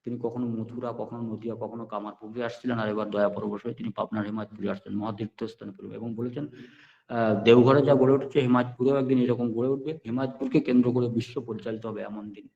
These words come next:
সামনে অপেক্ষা করছে, হয়তো আপনি আমি এই, এই নরদেহ, এই যে এখন যেটা পৌঁছে, এখন দেখতে পারবো না, কিন্তু আবার পৃথিবীতে এসে তারই এই কাজ করবো, তখন হয়তো আবার বুঝতে পারবো, জানতে পারবো।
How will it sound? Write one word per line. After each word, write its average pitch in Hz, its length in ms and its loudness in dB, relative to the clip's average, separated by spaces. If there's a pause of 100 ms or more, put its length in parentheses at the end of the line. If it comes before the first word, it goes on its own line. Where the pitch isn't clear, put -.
সামনে 110 360 -10 (560)
অপেক্ষা - 380 -6
করছে, 101 300 -6
হয়তো 101 260 -2
আপনি 98 280 0
আমি 104 320 0 (120)
এই, 104 260 -2 (120)
এই 107 160 2
নরদেহ, 107 500 0
এই 104 140 0
যে 104 200 2
এখন 101 320 0
যেটা 113 200 -8
পৌঁছে, 104 300 -10
এখন 110 360 -10
দেখতে 104 240 -18
পারবো 104 120 -8
না, 101 60 -8
কিন্তু 101 160 -12
আবার 120 300 -2
পৃথিবীতে 113 380 -2
এসে 98 160 -2
তারই 95 220 -4
এই 104 120 0
কাজ 98 300 -4
করবো, 95 160 -6
তখন 98 300 -8
হয়তো 98 220 -6
আবার 95 220 -6 (460)
বুঝতে 95 220 -14
পারবো, 95 240 -8
জানতে 92 260 -14
পারবো। - 240 -20